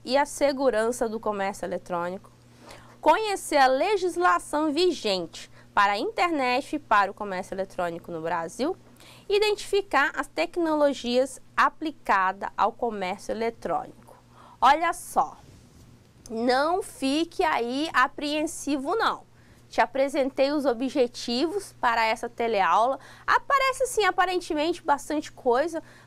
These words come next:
mas olha só o quanto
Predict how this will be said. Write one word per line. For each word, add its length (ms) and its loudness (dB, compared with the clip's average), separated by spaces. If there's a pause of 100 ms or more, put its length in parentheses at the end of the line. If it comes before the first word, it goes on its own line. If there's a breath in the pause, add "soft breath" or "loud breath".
mas 360 0 (640)
olha 260 4
só 460 2
o 100 -2 (280)
quanto 600 2